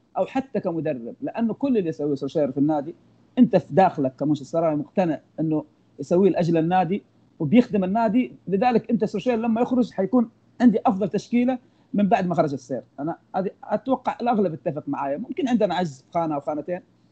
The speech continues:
بس كتشكيلة كبيرة هذا الأفضل والأكثر تنوع. أي مدرب، آه، يعني، آه، زي نوعية البوتش ولا مدرب كبير بيستمتع في ال-، في اللعيبة اللي موجودين عنده، حيطلب إضافات معينة بس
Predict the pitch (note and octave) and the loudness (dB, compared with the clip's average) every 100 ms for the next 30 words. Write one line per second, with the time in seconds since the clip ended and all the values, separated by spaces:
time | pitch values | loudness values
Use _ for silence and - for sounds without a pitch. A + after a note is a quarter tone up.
0 | _ _ - F3 - - E3+ D3 C3+ C#3+ | _ _ -2 -2 -2 -4 0 0 0 -6
1 | C#3+ - F3+ - G#3+ F#3+ F#3 E3 G#3 A3 | -8 -6 -6 0 4 4 4 4 4 2
2 | - A#3 G#3 D#3 - F3+ - C#3 C3+ F3 | -2 0 2 0 -4 -6 -4 -6 -6 -8
3 | - D#3 D#3+ E3 D3+ B2+ - _ _ - | -8 -8 -4 -4 -4 -6 -8 _ _ -2
4 | G3 G#3 F#3 F#3+ E3 C3 C#3+ C3+ C3 C3 | 2 2 2 0 0 -2 -2 -2 -4 -8
5 | A#2 A2+ C3+ - - - _ - _ - | -8 -4 -4 -6 -14 -20 _ -20 _ -20
6 | - A2+ C3+ E3+ D#3 D#3 D#3 E3 C3+ D3+ | -12 -4 4 4 4 2 0 0 -2 2
7 | E3 D#3 - D#3+ D#3 E3 F#3 E3 - E3 | 2 2 0 0 0 2 2 2 0 2
8 | F#3 - _ _ _ _ - E3+ F#3+ - | 2 0 _ _ _ _ 2 6 6 6
9 | G#3+ G3 C#3 - - B2 C#3 - C#3+ C3+ | 8 8 4 -4 -4 -2 -2 2 2 4
10 | D3+ C3+ C3+ C3+ C#3+ B2+ C3 B2 - - | 2 4 4 4 4 4 4 2 -6 4
11 | F#3 A#3+ F#3 D#3 D3 C#3 D3 C3+ C3 D#3+ | 6 8 6 6 4 2 0 0 -2 -2
12 | E3 F3 C#3+ F3 - _ | -4 -6 -4 -4 -6 _